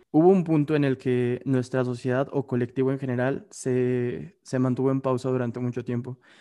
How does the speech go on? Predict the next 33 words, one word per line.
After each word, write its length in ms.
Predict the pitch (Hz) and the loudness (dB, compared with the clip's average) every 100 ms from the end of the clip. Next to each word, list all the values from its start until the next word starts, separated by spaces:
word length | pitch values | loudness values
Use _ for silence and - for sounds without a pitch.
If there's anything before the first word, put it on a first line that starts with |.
| _ - | _ -4
Se 140 | 139 | 0
ha 60 | 139 | 2
tratado 360 | 147 143 139 | 2 2 2
de 80 | 135 | 2
regresar, 560 | 131 120 113 139 151 - | 0 -2 0 0 -2 -2
pero 580 | 131 123 123 120 - _ | -2 0 0 -2 -4 _
es 140 | 139 139 | -4 0
complicado. 640 | 151 143 139 127 117 123 160 - | 0 -2 -2 0 -2 -4 -12 -6
¿Cómo 300 | 147 160 165 | 0 0 0
crees 300 | 147 147 139 | 0 0 -2
que 160 | 151 143 | -2 -2
esto 480 | - 151 151 - _ _ _ _ _ | -2 -4 -4 -6 _ _ _ _ _
termina 320 | - 135 139 135 | -2 2 2 0
afectando 460 | 135 139 135 131 | -2 -4 -2 2
directamente? 800 | 131 127 127 123 123 120 131 - _ _ _ - | 2 0 0 -2 0 0 -2 -4 _ _ _ 0
Evidentemente 560 | 143 139 147 151 143 | 4 4 4 4 2
a 40 | 143 | 0
tu 100 | 131 | 0
trabajo 400 | 127 127 123 135 | 0 2 2 -2
fue 480 | 127 131 127 123 123 - - | 0 2 2 0 -4 -12 -2
como 180 | 135 131 | 2 2
un 60 | |
catalizador 760 | 139 139 135 123 123 123 135 - _ _ _ _ | 0 0 0 0 0 -2 -2 -8 _ _ _ _
para 160 | 131 127 | 0 0
que 80 | 123 | -2
tú 80 | |
terminaras 460 | 120 139 127 127 127 | 0 2 2 0 -2
sacando 360 | 131 120 120 117 | -4 -2 -2 0
todo 240 | 123 123 | 0 0
esto, 420 | 120 - 170 - _ _ _ _ _ _ _ | -2 -4 -6 -6 _ _ _ _ _ _ _
pero 440 | - 135 127 131 - _ _ | 0 4 2 0 -8 _ _
¿qué 140 | 143 139 | -2 2
pasa 580 | 143 139 135 139 - | 2 2 0 -2 -6